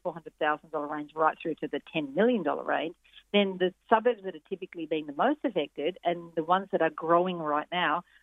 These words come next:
are all of those ones in the sub six hundred thousand dollar range, because we're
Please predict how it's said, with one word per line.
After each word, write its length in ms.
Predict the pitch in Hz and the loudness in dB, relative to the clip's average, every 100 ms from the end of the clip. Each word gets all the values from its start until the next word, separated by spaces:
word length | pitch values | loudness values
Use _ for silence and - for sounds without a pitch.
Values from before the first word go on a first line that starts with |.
| - | -2
are 100 | 175 | 2
all 160 | 196 190 | 2 2
of 80 | |
those 220 | 156 160 151 | 0 -2 -2
ones 180 | 156 156 151 | -6 -6 -8
in 120 | 165 160 | -10 -10
the 60 | - | -6
sub 280 | - 151 151 - _ _ | 2 2 2 -12 _ _
six 160 | 208 - | -6 -4
hundred 320 | - 156 139 | -4 -6 -6
thousand 340 | - 147 147 147 | 0 0 0 0
dollar 220 | 143 151 | 0 2
range, 300 | 170 147 139 - | 2 0 -4 -8
because 340 | 151 170 165 151 _ - - | -4 0 0 -2 _ -20 -10
we're 100 | - | 0